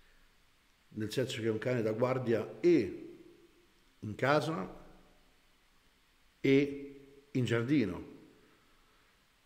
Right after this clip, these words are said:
S-, per entrare dentro la ca-, dentro casa con un Malin, se il Malin è adulto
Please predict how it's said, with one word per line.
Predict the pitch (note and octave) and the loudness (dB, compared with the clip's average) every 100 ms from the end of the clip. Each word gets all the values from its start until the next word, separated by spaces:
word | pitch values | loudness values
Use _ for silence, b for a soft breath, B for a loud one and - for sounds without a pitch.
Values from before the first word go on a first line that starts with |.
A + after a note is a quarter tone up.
| _ _ _ _ _ - _ _ | _ _ _ _ _ -20 _ _
S-, | - - | -12 -12
per | - A2+ G#2+ | -8 -4 -4
entrare | G#2 C3+ C3+ B2+ B2+ | 0 4 4 4 2
dentro | A#2+ B2 B2 B2+ | 0 0 2 2
la | |
ca-, | C3+ B2+ | 2 0
dentro | A2+ B2 B2 | 0 -2 -2
casa | B2 B2+ A#2 A2+ | -2 0 0 0
con | A#2+ | 0
un | A#2+ | 2
Malin, | C3 C3+ B2+ A#2+ C3 B2 | 2 2 2 2 0 0
se | B2 A#2 | -2 -2
il | G#2+ | -2
Malin | G#2+ A2 B2+ | -2 0 2
è | A2 A2+ | 2 0
adulto | A#2 C3+ G#2+ G2 - A#2 A#2 - | 0 0 0 -2 0 0 -2 -8